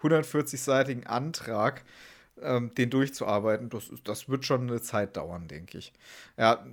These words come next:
Nachteil dabei war, dass im Oktober zweitausendzwanzig die Staatsanwaltschaft Frankfurt an der Oder beim Amtsgericht Bernau den, äh, Richter Müller erneut als befangen bezeichnet hat und dort auch einen entsprechenden Antrag, ähm,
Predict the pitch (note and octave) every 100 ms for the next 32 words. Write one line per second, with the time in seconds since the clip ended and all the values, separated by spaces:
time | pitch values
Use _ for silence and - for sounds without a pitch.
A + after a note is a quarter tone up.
0 | - C#3 C3 D#3+ - F3+ D#3+ D#3+ D3+ D3+
1 | D3 C3+ C3 C3 C3+ C3 - C#3 C3 B2+
2 | C#3 C#3 C3 C3 B2+ B2 C3 B2+ B2+ A#2+
3 | A#2+ A#2+ A#2+ A#2+ A2+ A#2+ - A#2+ A#2 A#2+
4 | - - A#2 A2 - C3 C3 C#3 B2+ B2+
5 | - - - B2+ A#2+ A#2+ B2 C3 B2 -
6 | A#2+ A2+ A2 A2+ A2+ G#2+ G#2+ G2 G2+ G2+
7 | - - - A#2 - - - - A#2 A#2+
8 | - B2 A#2+ B2 A#2+ A#2 - - - A2+
9 | B2 C3 D#3 D3+ - B2+ - B2 - B2+
10 | D3 D#3 C#3 - C3 B2+ B2+ B2 A#2 -
11 | A#2+ A2 A#2+ A#2+ A2+ A2 G#2+ A2+ G2+ G#2+
12 | A#2+ G#2 G#2+ G#2 G2+ B2 - A2+ A2 -
13 | - - - - - G#2+ G2+ G2